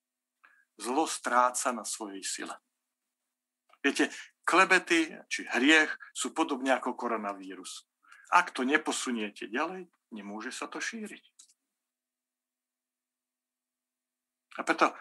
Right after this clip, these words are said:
potrebujeme prosiť Boha, aby nám pomohol žiť s touto realitou, s vitalitou kráľovstva Božieho, tou nákazlivou radosťou z toho, že Boh nás miluje, prijal nás takých, akí sme a že môžeme žiť v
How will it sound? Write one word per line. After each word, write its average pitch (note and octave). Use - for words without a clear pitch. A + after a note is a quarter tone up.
potrebujeme E3
prosiť C#3+
Boha, G#2+
aby C3+
nám A#2
pomohol C3
žiť B2
s -
touto A#2
realitou, A2
s A2
vitalitou D#3+
kráľovstva B2
Božieho, G#2+
tou C3
nákazlivou E3+
radosťou D3+
z -
toho, D#3+
že A#2
Boh F3+
nás A2
miluje, E3+
prijal F#3
nás D3+
takých, D#3+
akí C#3
sme C3
a -
že D3+
môžeme F#3+
žiť E3+
v -